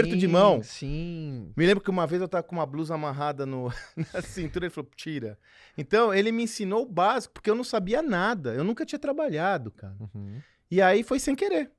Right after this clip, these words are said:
Speaker 1: né? Mas tem uma história que nada é sem querer. Na semana que eu comecei a trabalhar, meu pai faleceu, né? Eu já era
Speaker 2: Uhum.
Speaker 1: separado da minha mãe, ele faleceu. E aí eu já tinha meu caminho enunciado. Aí eu me apaixonei por vendas, cara. Foi totalmente, como eu disse, ocasional. Mas por que que eu digo isso?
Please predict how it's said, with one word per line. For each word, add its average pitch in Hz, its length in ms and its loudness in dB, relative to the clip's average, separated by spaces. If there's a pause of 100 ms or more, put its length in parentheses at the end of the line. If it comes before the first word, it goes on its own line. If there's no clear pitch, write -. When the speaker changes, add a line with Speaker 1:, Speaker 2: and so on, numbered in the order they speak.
(140)
Speaker 1:
né? 180 240 -4 (160)
Mas 147 160 -4
tem 185 100 0
uma 180 160 0
história 156 320 -2
que 147 120 -8
nada 147 260 -6
é 131 40 -2
sem 131 200 -10
querer. 131 300 -6
Na 135 120 -6
semana 151 360 -6
que - 80 -8
eu 147 40 -4
comecei 143 300 -8
a - 40 -10
trabalhar, 135 360 -4
meu 151 140 -4
pai 151 160 -6
faleceu, 135 640 -8
né? 117 240 -8
Eu 113 60 -8
já 127 100 -10
era 120 100 -8
Speaker 2:
Uhum. 107 80 -12
Speaker 1:
separado 123 300 -10
da 131 80 -6
minha 143 160 -10
mãe, 165 140 -8
ele 156 100 -8
faleceu. 156 580 -6 (460)
E 165 120 2
aí 160 200 4
eu 185 100 2
já 185 100 -2
tinha 185 200 -6
meu 196 100 -2
caminho 175 380 -2
enunciado. 185 560 0
Aí 165 140 4
eu 185 60 2
me 202 80 0
apaixonei 180 460 -4
por 175 220 -6
vendas, 117 480 -6
cara. 104 260 -12
Foi 135 160 -6
totalmente, 131 1200 -6
como 131 140 -6
eu - 40 -2
disse, - 300 -8
ocasional. 135 1160 -2 (560)
Mas 143 440 2
por 185 120 -8
que 226 100 4
que 220 60 0
eu 190 40 2
digo 160 300 -2
isso? - 380 -4